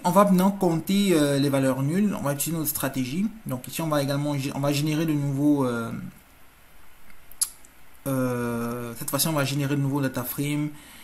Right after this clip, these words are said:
Et, euh, comme d'habitude, on va générer le même data frame en réalité. On va remplacer toujours, euh,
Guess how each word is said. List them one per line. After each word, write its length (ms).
Et, 320
euh, 800
comme 140
d'habitude, 400
on 80
va 120
générer 280
le 120
même 160
data 200
frame 260
en 80
réalité. 440
On 160
va 140
remplacer 460
toujours, 420
euh, 180